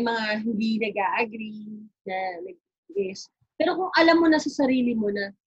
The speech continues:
ah, ito, puro reklamo na lang na naririnig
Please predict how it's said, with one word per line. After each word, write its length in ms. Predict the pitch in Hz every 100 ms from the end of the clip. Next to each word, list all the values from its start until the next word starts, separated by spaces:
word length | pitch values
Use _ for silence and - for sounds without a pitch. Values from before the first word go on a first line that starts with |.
| _ _
ah, 320 | 220 208 190
ito, 200 | 185 208 226 208
puro 320 | 196 202 202 196
reklamo 480 | 196 190 185 185
na 160 | 185 185
lang 120 | 185 180
na 140 | 180 - _ _ _ _
naririnig 480 | 185 185 180 180